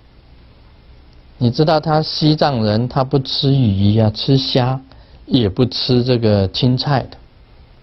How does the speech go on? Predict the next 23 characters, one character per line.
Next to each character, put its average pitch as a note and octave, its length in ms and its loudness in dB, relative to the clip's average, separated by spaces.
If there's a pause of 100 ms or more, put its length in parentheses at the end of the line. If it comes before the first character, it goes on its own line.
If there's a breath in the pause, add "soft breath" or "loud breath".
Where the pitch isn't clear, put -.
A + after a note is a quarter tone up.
(640)
他 F3+ 120 0
把 A2+ 140 0
虾 D#3+ 480 2
是 D#3+ 220 2
什 B2 120 0
么？ A2 160 0 (140)
那 D#3 160 0
是 D#3+ 100 2
水 B2 440 2
里 G2+ 180 0
面 A#2+ 180 4
的 G#2+ 120 2
虫， G2+ 400 -2 (1120 soft breath)
水 B2+ 260 2
里 C3 140 2
面 C3 240 0
看 D3 240 0
成 B2+ 180 -2
水 A#2 220 0
里 B2+ 120 -2
的 G#2+ 60 -4
虫， - 300 -12
他 C3 200 -2